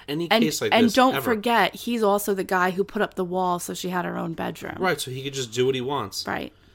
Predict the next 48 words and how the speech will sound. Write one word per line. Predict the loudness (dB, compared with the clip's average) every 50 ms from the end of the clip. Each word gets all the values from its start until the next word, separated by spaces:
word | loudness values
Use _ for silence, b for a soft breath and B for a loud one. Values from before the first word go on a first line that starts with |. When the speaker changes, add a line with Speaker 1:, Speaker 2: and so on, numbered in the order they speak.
| b b -8
Speaker 1:
Like, | -6 -4
everything | -4 -2 -2 -2 -4 -4 -4 -6
that | -6 -6
he | -8 -10 -10
does | -4 -4 -2 0 0 -2 -2 -2 -4 -6 -8 -12 _ _ _ _ -10
has | -8 -6 -6 -6
a | -8
plan. | -8 -8 -8 -8 -6 -6
Th-, | -6 -6 -4
there's | -4 -4 -4 -4
a | -6
plan | -8 -8 -8 -8 -8 -8 -10 -12
to | -12 -12 -12
it. | -8 -4
There, | -4 -4 -2
there's, | -2 -4 -6 -6 -8 -10 -10
there's | -10 -10 -8 -6
motive. | -4 -4 -4 -4 -4 -6 -10 -16 -20 -20 -20 _ _ _ _ _ _ _ _ -20 -20 _ _ _ b b b b b b -8
Speaker 2:
Yeah, | -8 -8
he | -6 -6 -4 -4 -2
is, | -4 -4 -4 -4
like, | -2 -2 -2 -4 -8 -12 -6 -2
one | -2 -2
of | -2 -2
the | -4
biggest | -4 -4 -2 0 0 0 -2 -4 -8 -14 -14 -18 -20 _
calculating | -8 -6 -6 -6 -6 -6 -6 -4 -4 -4 -2 -2 -2 -2 -2 -4
manipulators | -4 -4 -6 -6 -6 -6 -6 -4 -4 -4 -6 -6 -6 -6 -8 -8 -10 -12 -14 -16 -18 -20 _ -10 -8
ever. | -8 -8 -6 -8 -10 -10 -10 -14 _ _
Speaker 1:
I've, | -2 -2 -2 -2
I've | -2 -4 -4 -2
never | -4 -4 -4 -4 -2 -2 -2 -2
heard | -2 -2 -2
of | -2 -2
anything | -4 -4 -6 -6 -6
like | -6 -6 -6 -6 -8
this. | -8 -8 -8 -6 -6
Speaker 2:
No, | -6 -6 -4
and | -2 -2
it | 0 0 0
only | 0 -2 -2
gets | -4 -6 -8 -8 -6
worse, | -6 -6 -6 -8 -10
so. | -12 -12 -10 -10
Speaker 1:
Yes, | -8 -6 -6 -6 -6 -6 -8
it | -8
does. | -8 -6 -6 -6 -8 -10 -8
<laughs> | _